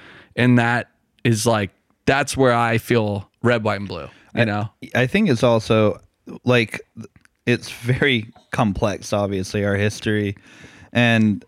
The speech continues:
Speaker 2: there's so many negative things about our history in this country. But I think it's hard for people to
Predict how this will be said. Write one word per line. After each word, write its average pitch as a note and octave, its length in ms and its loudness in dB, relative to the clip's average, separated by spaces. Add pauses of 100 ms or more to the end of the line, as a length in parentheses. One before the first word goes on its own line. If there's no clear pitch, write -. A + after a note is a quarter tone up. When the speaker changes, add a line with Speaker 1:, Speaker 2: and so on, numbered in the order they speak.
Speaker 2:
there's A#2 320 2
so B2 180 2
many A#2 220 4
negative A#2 560 2
things G#2+ 260 -4
about G2 200 0
our G2+ 80 2
history G#2 360 -2
in G2+ 60 -2
this G2 160 -4
country. G2+ 360 -4
But A2 240 2 (380)
I B2 140 2
think F3+ 380 -2
it's - 320 -2
hard A#2+ 720 0 (320)
for B2 220 -2
people A2+ 480 0
to A2 540 -2